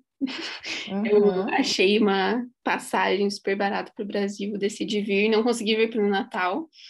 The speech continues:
Speaker 1: mas consegui vir para o Ano Novo. Na verdade, voei no Ano Novo, então eu estava nas alturas, estava nas nuvens <laughs> no Ano
Speaker 2: Me
Speaker 1: Novo.
Speaker 2: fala exatamente quando deu meia-noite onde você tava.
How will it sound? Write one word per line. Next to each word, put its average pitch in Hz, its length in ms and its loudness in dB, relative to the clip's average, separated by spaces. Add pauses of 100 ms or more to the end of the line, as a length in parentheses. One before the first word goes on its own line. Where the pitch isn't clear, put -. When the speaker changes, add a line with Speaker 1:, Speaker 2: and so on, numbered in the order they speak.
(420)
Speaker 1:
mas 208 380 -2
consegui 202 480 -4
vir 202 240 2
para 214 200 -4
o 202 80 -2
Ano 208 300 0
Novo. 220 500 -4
Na 220 80 -4
verdade, 202 360 -2
voei 202 320 -2
no 220 120 -2
Ano 214 160 -2
Novo, 190 220 -2
então 254 160 -2
eu 196 40 -2
estava 196 280 -4
nas 196 220 -4
alturas, 202 480 -6
estava 190 260 0
nas 196 240 0
nuvens 214 640 -2
<laughs> - 160 -4
no 311 240 6
Ano 285 240 4
Speaker 2:
Me 214 80 2
Speaker 1:
Novo. 190 120 0
Speaker 2:
fala 233 220 6
exatamente 269 680 4
quando 240 240 0
deu 226 160 6
meia-noite 226 560 2
onde 233 140 -4
você 233 200 -6
tava. 220 380 0